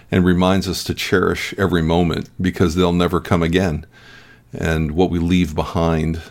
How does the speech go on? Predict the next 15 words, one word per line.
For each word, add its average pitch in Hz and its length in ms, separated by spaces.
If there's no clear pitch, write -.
is 82 200
not 82 240
as 78 140
important - 680
as 82 300
how 85 180
we 73 100
lived." 80 440
And 80 140
so 78 480
it's 85 100
all 135 120
about 135 200
the 110 60
journey. 98 460